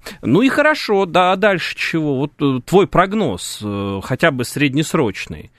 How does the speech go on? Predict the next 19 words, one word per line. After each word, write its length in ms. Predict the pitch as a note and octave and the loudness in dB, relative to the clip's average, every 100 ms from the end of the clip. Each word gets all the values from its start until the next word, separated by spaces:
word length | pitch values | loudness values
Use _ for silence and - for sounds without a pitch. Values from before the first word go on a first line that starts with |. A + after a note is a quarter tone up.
| _ - _ | _ -20 _
М, 240 | - - - | -10 -10 -8
что, 420 | - G3 D#3 A2+ | 2 4 4 2
что, 320 | - G3 C#3 C3+ | 0 0 0 -2
чего 280 | - F#3 A#3+ | 0 2 2
ждать 300 | C3 F#3+ - | 2 -2 2
палестинцам, 640 | F3+ F#3 - A3 A#3 E3+ | 2 2 0 -2 0 0
которые 380 | C#3+ C#3+ F3+ D3+ | 0 0 2 2
щас 220 | - E3 | 2 0
действительно 380 | B2 C#3+ G#3 C#3 | 0 -2 -2 -2
находятся 400 | A#2+ E3 E3+ C3+ | 2 2 2 0
в 340 | A#2 G#2+ D#3 - | 0 2 0 2
тюрьме 420 | - D3+ D3 F3+ G3+ | 6 6 6 2 0
под 180 | C3 | 0
открытым 460 | B2+ - D#3 C#3+ C#3 | 0 0 -2 2 2
небом? 320 | G#3+ D#3 A#2 | 2 2 0
Об 120 | A2+ | 0
этом, 180 | D3 C3 | 0 -2
кстати, 300 | - - A#2+ | -2 -2 -2
сказал 480 | - A#2 G#2+ A#2+ | -2 -4 0 0